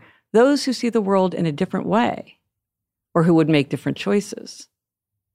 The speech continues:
John Steinbeck found a solution that I would not have found, and I've learned from his example. I'm Gretchen Rubin,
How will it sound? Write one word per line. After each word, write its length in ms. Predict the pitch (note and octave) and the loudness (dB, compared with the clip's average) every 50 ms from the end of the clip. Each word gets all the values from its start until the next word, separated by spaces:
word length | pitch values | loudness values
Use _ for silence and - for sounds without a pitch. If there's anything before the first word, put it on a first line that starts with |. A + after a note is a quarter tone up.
| _ _ _ _ _ _ _ _ _ _ _ _ - | _ _ _ _ _ _ _ _ _ _ _ _ 0
John 200 | - B3 C4+ B3+ | 2 2 4 2
Steinbeck 520 | - - - B3 B3 B3+ B3 A#3 G#3+ F#3 | 0 -2 0 0 2 2 0 0 -2 -2
found 220 | - - G#3 G#3 G3 | -2 -2 0 0 0
a 40 | F#3 | -2
solution 500 | - F#3+ F#3 F#3 G3+ G3 - F#3 F3 E3+ | -2 -2 0 0 0 0 -2 -2 0 0
that 120 | E3 D#3 | 0 0
I 160 | - F#3+ A3+ | 0 0 -2
would 160 | A#3+ A3+ A#3+ | 0 0 0
not 220 | G#3+ G#3+ A3 A3 G#3 | 0 0 0 -2 -2
have 120 | G3 F3+ | -4 -4
found, 480 | - - A3+ A#3+ A#3 G3 - - - - _ _ _ _ _ _ _ _ _ | -4 -2 -2 -2 -2 -4 -6 -10 -14 -18 _ _ _ _ _ _ _ _ _
and 140 | - - F#3+ | -2 2 2
I've 140 | F#3 F3 D3+ | 4 2 2
learned 400 | D3 D#3+ D#3+ D#3 D3+ C3 - - | 2 2 2 2 2 0 -2 -4
from 140 | - C#3+ C#3+ | -4 -4 -4
his 200 | C3 C#3 A2+ - | -4 -4 -6 -8
example. 540 | - - - - B2 - - - - - _ _ _ _ _ _ _ _ _ _ _ _ _ _ _ _ _ _ _ _ _ _ _ _ - | -10 -10 -10 -10 -10 -10 -12 -14 -18 -20 _ _ _ _ _ _ _ _ _ _ _ _ _ _ _ _ _ _ _ _ _ _ _ _ 2
I'm 160 | E3+ G3+ A3 | 2 2 4
Gretchen 360 | G#3+ A3+ A3 A3 A3+ A3+ G3+ | 2 0 0 0 -2 -2 0
Rubin, 460 | D#3+ D3 D3+ C#3+ D3 D3+ D3 C#3+ C#3 | 0 0 0 0 0 -2 -2 -2 -4